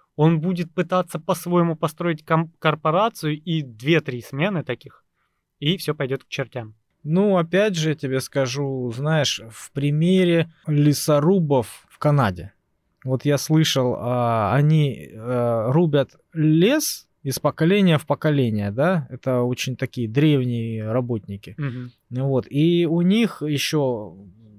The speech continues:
Speaker 2: хрен знает когда, а, был, были деньги, которые, ну, на которые они покупали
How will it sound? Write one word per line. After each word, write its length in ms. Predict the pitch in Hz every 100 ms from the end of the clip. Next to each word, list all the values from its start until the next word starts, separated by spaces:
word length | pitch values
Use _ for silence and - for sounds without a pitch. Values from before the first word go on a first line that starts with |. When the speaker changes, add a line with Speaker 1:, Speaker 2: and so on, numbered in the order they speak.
| 110 127
Speaker 2:
хрен 340 | - 165 165 139
знает 240 | 135 135 -
когда, 440 | 139 139 208 233 - _ - -
а, 500 | 123 120 120 120 117
был, 640 | 117 156 196 180 160 143
были 340 | 143 180 165
деньги, 440 | 151 190 269 262 170
которые, 640 | 135 - 165 165 151 131
ну, 280 | 117 147 127
на 120 | 147
которые 320 | 165 151 214 156
они 100 | 143
покупали 640 | 139 156 156 214 170 135